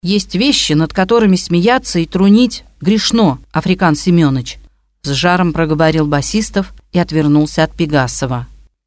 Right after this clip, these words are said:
Между тем Рудин подошёл к Наталье. Она встала. Лицо её выразило замешательство. Волынцев, сидевший подле неё, тоже встал.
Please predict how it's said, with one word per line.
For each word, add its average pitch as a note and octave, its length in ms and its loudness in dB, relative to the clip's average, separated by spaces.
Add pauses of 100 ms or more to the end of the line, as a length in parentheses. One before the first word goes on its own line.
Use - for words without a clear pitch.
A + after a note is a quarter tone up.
(400)
Между F#3+ 300 2
тем D4+ 240 2
Рудин C4+ 300 2
подошёл G3 480 0
к - 60 -4
Наталье. C#3 760 0 (720)
Она F3 260 2
встала. C#3+ 600 -4 (420)
Лицо E3+ 320 -2
её E3 340 0
выразило D#3+ 460 0
замешательство. C#3+ 1040 -4 (800)
Волынцев, A3 520 2
сидевший F3+ 500 0
подле D#3+ 340 0
неё, D#3+ 400 2 (360)
тоже D3 300 0
встал. C3 480 -4